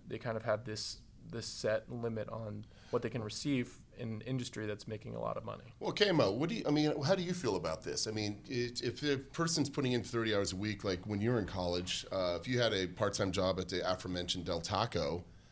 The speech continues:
Speaker 2: I mean, you're probably not gonna work that many hours to pay for it. I mean, is this the death of amateurism?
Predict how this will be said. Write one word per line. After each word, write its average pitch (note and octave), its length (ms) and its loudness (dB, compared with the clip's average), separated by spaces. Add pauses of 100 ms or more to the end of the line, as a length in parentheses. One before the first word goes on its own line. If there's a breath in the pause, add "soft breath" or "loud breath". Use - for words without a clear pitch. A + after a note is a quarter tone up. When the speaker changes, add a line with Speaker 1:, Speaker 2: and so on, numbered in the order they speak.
(180 loud breath)
Speaker 2:
I F#2 40 -4
mean, F#2 240 2
you're G2+ 80 -2
probably G#2 340 4
not F2+ 180 0
gonna F#2 120 -4
work E2+ 180 -4
that G2+ 200 2
many F#2+ 200 0
hours D#2 320 -2
to D2 60 -8
pay D2+ 160 -6
for E2+ 240 -6
it. F#2 40 -4
I - 20 -4
mean, F2+ 240 -2 (300 loud breath)
is G2 200 0
this A#2+ 140 0
the F#2 120 -4
death G2 260 -2
of E2 60 -6
amateurism? F2 640 -4